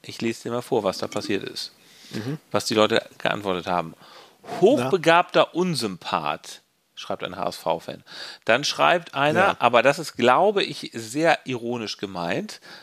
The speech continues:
Speaker 1: schreibt nämlich der gute Finn, „rauswerfen, schlechtes Spiel in Da-, Darmstadt“. Hm.
Speaker 2: <laughs> Hm.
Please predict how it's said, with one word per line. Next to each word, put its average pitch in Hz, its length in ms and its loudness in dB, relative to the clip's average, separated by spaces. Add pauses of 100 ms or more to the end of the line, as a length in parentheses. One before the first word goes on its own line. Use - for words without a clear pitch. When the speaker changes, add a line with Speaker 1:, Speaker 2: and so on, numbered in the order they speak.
(100)
Speaker 1:
schreibt - 240 -4
nämlich 107 160 -6
der 110 80 2
gute 107 220 -6
Finn, 107 360 -2 (420)
„rauswerfen, 117 840 4
schlechtes - 480 -4
Spiel 104 240 -8
in 127 160 -8
Da-, 101 340 2
Darmstadt“. 90 760 -4 (360)
Hm. 92 260 -6
Speaker 2:
<laughs> 104 400 -4 (320)
Hm. 101 240 -8